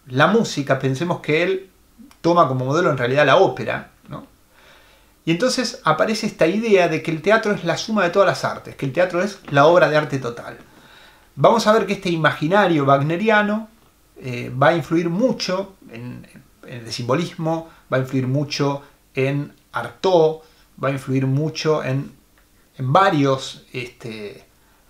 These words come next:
en varias líneas del teatro de fines del siglo diecinueve y principio del siglo veinte.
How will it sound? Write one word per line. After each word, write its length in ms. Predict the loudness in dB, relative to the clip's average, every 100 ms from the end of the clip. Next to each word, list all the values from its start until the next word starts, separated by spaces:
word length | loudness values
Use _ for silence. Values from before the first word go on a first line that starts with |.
| _ _ -10
en 120 | 2
varias 360 | 2 4 0 -2
líneas 380 | -4 -4 -4
del 160 | -4 -2
teatro 540 | 4 4 2 -4 -8 -12 _
de 120 | -6
fines 260 | -4 -2 -2
del 80 | -2
siglo 180 | -4 -4
diecinueve 340 | -2 -2 -4
y 20 |
principio 400 | -6 -10 -8 -8
del 80 | -8
siglo 260 | -8 -12 -12
veinte. 380 | -12 -14 -20